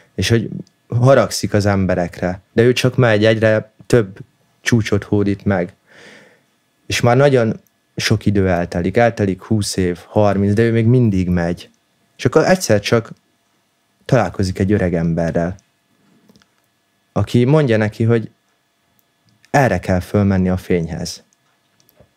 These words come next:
Viszont oda nem vihetsz magaddal semmit. Pakold le a táskádat, pakolj ki belőle mindent, és kezdj el fölmenni. És ő megfogja, kipakol mindent a táskájába, leve-, leveti a táskáját,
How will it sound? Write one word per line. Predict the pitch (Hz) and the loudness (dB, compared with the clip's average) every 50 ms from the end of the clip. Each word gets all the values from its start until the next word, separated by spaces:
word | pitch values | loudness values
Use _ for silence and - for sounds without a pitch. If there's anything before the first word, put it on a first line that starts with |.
| _ _ _ _ - - - - - - - - _ _ | _ _ _ _ -20 -20 -20 -20 -20 -20 -20 -20 _ _
Viszont | - 113 - - 135 117 | -4 -2 2 2 2 4
oda | 143 143 143 | 4 2 4
nem | 165 175 180 | 2 2 0
vihetsz | 147 110 101 95 95 - | 0 0 0 -2 -2 -4
magaddal | - 101 95 104 101 98 98 101 98 | -4 -2 -2 0 0 0 0 -2 -2
semmit. | 98 - - 101 87 80 69 - - - - _ _ _ _ _ _ _ _ _ _ _ _ _ _ - 113 - _ _ _ _ _ _ _ _ _ _ _ _ - | -2 -2 -4 -4 -2 -4 -6 -8 -10 -14 -18 _ _ _ _ _ _ _ _ _ _ _ _ _ _ -20 -20 -20 _ _ _ _ _ _ _ _ _ _ _ _ -2
Pakold | - 151 - - 117 104 | -2 -2 2 4 2 4
le | 98 92 | 2 0
a | 85 | -2
táskádat, | - - 120 117 113 117 - - - 110 104 104 107 - | -2 0 0 0 0 0 -4 -2 -2 0 0 0 0 0
pakolj | - 135 - - 113 101 | -2 -2 0 0 -2 -2
ki | 98 - - | -2 -2 -4
belőle | 95 98 95 95 92 92 92 | -2 0 0 0 0 0 0
mindent, | 101 107 113 120 123 120 117 | 0 0 0 0 -2 -2 -4
és | - - | -6 -8
kezdj | - - 156 120 101 92 92 | -2 0 0 0 0 -2 -2
el | 90 90 | -4 -4
fölmenni. | 85 - - 104 98 92 92 85 78 82 80 73 - - _ _ _ _ _ _ _ _ _ _ _ _ _ _ _ _ - | -4 -2 -2 0 0 0 -2 -2 -2 -4 -4 -6 -8 -10 _ _ _ _ _ _ _ _ _ _ _ _ _ _ _ _ -8
És | 117 110 - | -6 -2 0
ő | 131 135 131 117 - - _ _ _ _ _ _ _ _ _ _ _ _ _ _ _ _ _ _ _ _ _ _ _ _ _ _ _ | 2 2 2 0 -2 -10 _ _ _ _ _ _ _ _ _ _ _ _ _ _ _ _ _ _ _ _ _ _ _ _ _ _ _
megfogja, | - 101 104 104 95 - - - 117 113 117 135 143 147 160 - _ _ _ _ _ | -4 -2 0 0 -2 -4 -4 -4 -2 0 2 0 0 0 -2 -8 _ _ _ _ _
kipakol | - - - - 107 98 - 101 98 | -6 -6 -2 -2 -2 -2 0 0 0
mindent | 98 101 101 98 92 90 | 2 0 0 0 -2 -2
a | - 78 | -4 -6
táskájába, | - - 98 101 107 - - - 120 117 113 104 101 101 | -4 -4 -4 -4 -4 -4 -4 -2 0 0 0 0 0 0
leve-, | 113 117 110 110 | 0 0 0 0
leveti | - 117 117 113 110 107 - - | 0 0 0 0 0 -4 -4 -8
a | - | -8
táskáját, | - - 87 104 107 - - - - 131 135 135 135 139 - | -4 -2 -2 -2 -2 -4 -4 -2 -2 0 0 -2 -4 -6 -10